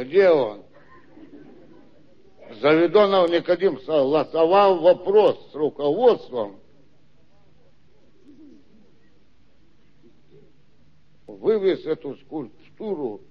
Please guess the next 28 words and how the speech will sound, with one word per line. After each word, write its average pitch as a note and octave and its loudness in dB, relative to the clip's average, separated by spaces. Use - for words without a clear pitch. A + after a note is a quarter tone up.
ночью C#3+ -6
из C3 -8
горсада C#3 -6
на D3 -10
кладбище, A2 -8
потому C#3+ -12
что - -14
в D3 -10
это C#3 -6
время D3+ -10
скончался C#3 -10
один C#3 -12
совершенно D3+ -10
одинокий C#3 -12
старик, D#3 -14
и A#3+ -12
Никодим F3+ -2
ему E3 -8
на B2+ -8
могилку A#2+ -10
оставил G3+ 2
Геракла F3+ 2
с - -14
новенькой E3+ -2
датой, C#3 -2
тысяча E3+ -4
девятьсот C#3 -2
два D#3+ -2